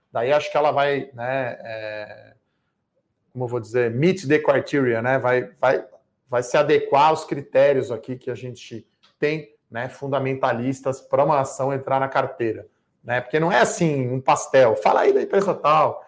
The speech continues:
Quer dizer, o prospecto tem mil páginas, né, de um I P O. Você tem que ler o resultado, você tem que entender o setor, tem que fazer o valuation. Então, é um trabalho aí,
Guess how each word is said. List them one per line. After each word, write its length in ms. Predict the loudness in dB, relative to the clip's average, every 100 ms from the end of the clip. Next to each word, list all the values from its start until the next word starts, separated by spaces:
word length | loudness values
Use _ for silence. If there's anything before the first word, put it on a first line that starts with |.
| _
Quer 120 | -10
dizer, 180 | -4 -2
o 60 |
prospecto 600 | 0 -2 -2 0 0 -2
tem 160 | -6 -4
mil 160 | -2 -2
páginas, 680 | 0 2 2 -2 -8 -12 -8
né, 180 | -6
de 80 | -6
um 80 | -8
I 80 | -10
P 220 | -10 -2
O. 360 | 2 4 2 -4 _ _
Você 120 | -20
tem 140 | -16 -10
que 100 | -2
ler 120 | 0
o 60 | 0
resultado, 680 | -2 -6 0 2 2 0 -6
você 140 | -16
tem 100 | -14
que 80 | -14
entender 220 | -12 -8
o 60 | -8
setor, 720 | -8 -14 -6 0 2 2 0
tem 120 | -6
que 80 | -10
fazer 200 | -8 -6
o 60 |
valuation. 500 | -4 -4 -2 -2 -2
Então, 120 | -4 -6
é 40 |
um 40 | -4
trabalho 440 | -2 0 2 2
aí, 340 | 2 0 -4